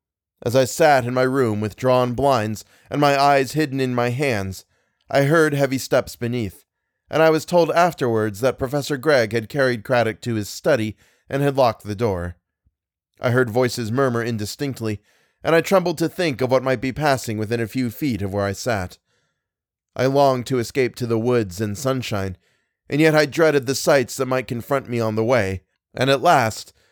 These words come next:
as I held the handle of the door nervously, I heard Professor Gregg's voice calling to me with a cheerful ring. "It's all right now, Miss Lally," he said.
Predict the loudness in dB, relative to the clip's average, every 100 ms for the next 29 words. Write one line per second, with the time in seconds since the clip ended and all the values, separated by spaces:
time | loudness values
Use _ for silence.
0 | -6 0 4 4 4 2 4 2 2 2
1 | 4 2 0 0 2 2 2 2 2 -2
2 | -4 -6 -6 _ _ _ -2 2 4 2
3 | 0 0 0 0 -2 2 2 0 -2 0
4 | 0 -2 2 2 2 -2 -6 -4 -4 -6
5 | -6 -4 -4 -2 -4 -4 -6 -10 _ _
6 | _ _ _ -8 4 6 6 4 2 2
7 | 2 0 2 4 4 2 0 _ -10 -4
8 | 0 0